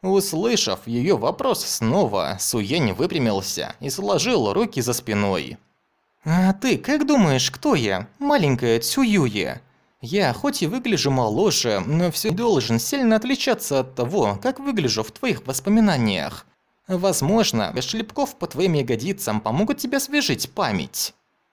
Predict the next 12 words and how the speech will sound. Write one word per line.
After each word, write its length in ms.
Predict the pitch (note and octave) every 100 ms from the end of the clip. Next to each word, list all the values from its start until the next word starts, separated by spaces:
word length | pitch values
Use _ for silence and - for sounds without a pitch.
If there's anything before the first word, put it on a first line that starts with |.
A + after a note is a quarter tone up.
| _
сказал 800 | - - F#2 E2+ A#2+ C3 F2 -
он 240 | G2 F#2
ей 200 | E2+ F#2
задорным 540 | F#3+ D#3+ G#3+ C3 G2 G2
тоном. 540 | G2 F2+ E2+ C2+ - - _ _ _
Серебристо-волосая 1160 | - A#2 F#2+ - F3 - F2 E3+ B3 - B2+ G#2+
красавица 720 | - F#2+ A3 G#3+ A2 - G2
по 160 | - C4
имени 340 | A#3 C3 A2
Цююе 640 | - B2 G2 C3 F#3 F#2 F2+
насильно 560 | G2 E2+ C4 B3 D#3
задрожала. 960 | A#2+ A2+ A2 G2 G#2 G2+ G2+ D#2+ -